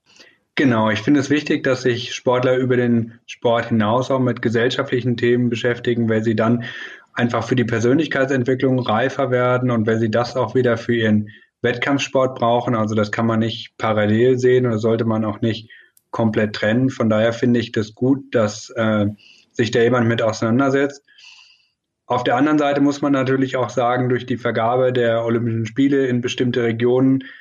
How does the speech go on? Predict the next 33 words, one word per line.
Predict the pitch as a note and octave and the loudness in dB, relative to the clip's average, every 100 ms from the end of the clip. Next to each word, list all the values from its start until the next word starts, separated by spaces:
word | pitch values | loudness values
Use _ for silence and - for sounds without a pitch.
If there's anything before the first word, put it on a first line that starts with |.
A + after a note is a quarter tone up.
| - _ _ | -20 _ _
äh, | B2+ A#2+ A#2+ A#2+ A#2 C3+ | -4 0 0 0 -2 -4
sind | C3+ C3 C3+ | -2 -2 0
wir | |
da | B2+ | 0
im | B2 A#2 | 0 0
Zwiespalt. | C#3+ E3 - G#2 G2+ G2+ - _ - | 0 -2 -2 0 0 -2 -6 _ -10
Wenn | A2+ B2 | -2 0
ich | B2 | 0
zur | - B2 | 0 0
Olympia | B2 C#3+ D3+ C3+ | 2 0 0 -2
fahre, | C3 C3 C3 C3+ C3+ - _ | -2 0 2 2 0 -4 _
sollte | C3+ A#2+ A#2+ | -2 0 0
ich | |
mich | A#2+ A2+ | -4 -4
auf | A2+ | -2
meinen | A2+ A2 | 0 -2
Sport | - B2 D3 | 0 0 0
konzentrieren | D3+ C3 A2+ - A#2+ B2+ C3 - - _ | -2 -2 -2 0 2 2 -2 -10 -20 _
und | B2 | -2
mich | A2 A2+ | 0 2
nicht | C3+ C3+ - | 2 0 0
möglicherweise | C3+ B2+ B2+ B2+ A#2 A2+ A#2 | 2 2 0 -2 0 0 0
mit | A2+ G#2+ | 0 -2
schwierigen | - B2+ A#2+ A#2 | -2 0 0 0
Vergaben | A#2 A2 A2 A2+ B2+ C3 A#2+ | -2 -2 0 0 0 0 0
oder | A2+ G#2+ G#2+ - _ | 0 -2 -4 -18 _
völkerrechtlichen | - C3+ C3+ B2 A2+ A2+ G#2+ A2 | -2 0 2 0 0 -2 -2 0
Sachen | A2 A2 A#2+ A#2+ _ | 0 0 -2 -2 _
des | B2 | -4
Austragungsortes | B2+ C3+ C#3 A#2+ G#2+ G#2 G#2+ G#2 G#2+ | 0 -2 0 0 0 0 0 0 -4
auseinandersetzen. | G2 - G2+ G#2 G#2 G2+ - A2+ | -6 -4 -2 0 0 -2 -4 -2
Also | G#2+ A2 | 0 2
da | A#2 A#2+ B2+ | 2 2 0